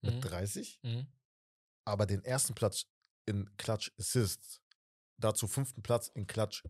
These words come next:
Speaker 1: Rebounds.
Speaker 2: Okay, okay, das muss auch noch mit reingezählt werden. Dann wird's
Speaker 1: Du
Speaker 2: interessant,
Speaker 1: und
Speaker 2: ja.
Speaker 1: alle Knicks-Fans erinnern sich nur ungern an seine Performance im letzten Monat
Speaker 2: Ja.
Speaker 1: mit sechs-, sechzig,
Speaker 2: Ja.
Speaker 1: einundzwanzig und zehn.
Speaker 2: Ja.
Speaker 1: Und sechzehn von dreiundzwanzig Punkte Beteiligung im letzten Viertel. Da
Speaker 2: Ton-,
Speaker 1: hat er euch
Speaker 2: Toni
Speaker 1: rasiert.
Speaker 2: Kroos hatte Geburtstag und hat sich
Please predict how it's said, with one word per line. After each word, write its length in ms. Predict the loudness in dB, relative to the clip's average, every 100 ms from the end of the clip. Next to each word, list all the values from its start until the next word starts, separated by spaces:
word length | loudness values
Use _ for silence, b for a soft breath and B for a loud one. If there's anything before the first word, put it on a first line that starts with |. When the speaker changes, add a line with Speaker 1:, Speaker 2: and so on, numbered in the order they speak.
| 0
Speaker 1:
Rebounds. 440 | 4 6 6 4 2
Speaker 2:
Okay, 280 | 0 0 -4 _ -8
okay, 320 | -2 0 0
das 200 | -2 0
muss 140 | 0
auch 160 | 4 4
noch 120 | 4
mit 140 | 0 -2
reingezählt 460 | -2 0 -2 -4 -2
werden. 100 | 6
Dann 220 | 8 8
wird's 140 | 4
Speaker 1:
Du 60 | 4
Speaker 2:
interessant, 420 | 12 12 12 12
Speaker 1:
und 160 | 8 8
Speaker 2:
ja. 120 | 12
Speaker 1:
alle 220 | 12 12
Knicks-Fans 460 | 12 10 10 10 10
erinnern 340 | 8 10 10
sich 180 | 6 0
nur 140 | 2 4
ungern 260 | 6 8 8
an 140 | 8
seine 160 | 8 8
Performance 400 | 6 6 6 4
im 60 |
letzten 320 | 4 4 4 6
Monat 180 | 8
Speaker 2:
Ja. 160 | 8 4
Speaker 1:
mit 100 | 4
sechs-, 400 | 2 2 -6 -8 -4
sechzig, 280 | 0 4 6
Speaker 2:
Ja. 260 | 6 6
Speaker 1:
einundzwanzig 580 | 6 4 0 -2 -6 -8
und 160 | -8 -4
zehn. 360 | 0 2 4
Speaker 2:
Ja. 480 | 2 0 -2 -4 -2
Speaker 1:
Und 180 | -2 0
sechzehn 440 | 4 4 4 -2 0
von 240 | 0 0
dreiundzwanzig 580 | 4 4 4 0 -2 -2
Punkte 280 | -4 -2 -4
Beteiligung 480 | 0 2 2 0
im 100 | 0 2
letzten 300 | 2 0 -6
Viertel. 280 | -6 -8 -14 -6
Da 60 | 4
Speaker 2:
Ton-, 120 | 6
Speaker 1:
hat 60 | 8
er 60 | 8
euch 40 |
Speaker 2:
Toni 60 | 8
Speaker 1:
rasiert. 120 | 10
Speaker 2:
Kroos 300 | 10 10 8
hatte 200 | 4 4
Geburtstag 520 | 4 4 4 2 0 2
und 100 | 2
hat 120 | 2
sich 240 | -2 -4